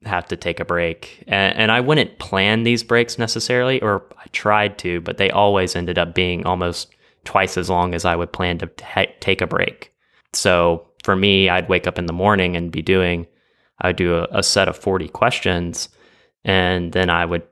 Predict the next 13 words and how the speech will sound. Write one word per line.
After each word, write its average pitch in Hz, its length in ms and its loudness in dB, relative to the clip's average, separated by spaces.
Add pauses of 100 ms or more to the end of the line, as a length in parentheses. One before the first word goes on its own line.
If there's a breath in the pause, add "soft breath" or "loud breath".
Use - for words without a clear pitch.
(140)
plan 87 600 0
to 85 440 -2 (180)
take 98 260 0
a 90 80 -2
twenty 95 320 -2
minute 87 300 -2
break 95 640 2
and 90 140 -6
then 85 140 -6
review 85 420 0
the 95 100 2
forty 87 340 -4
questions. 82 680 -8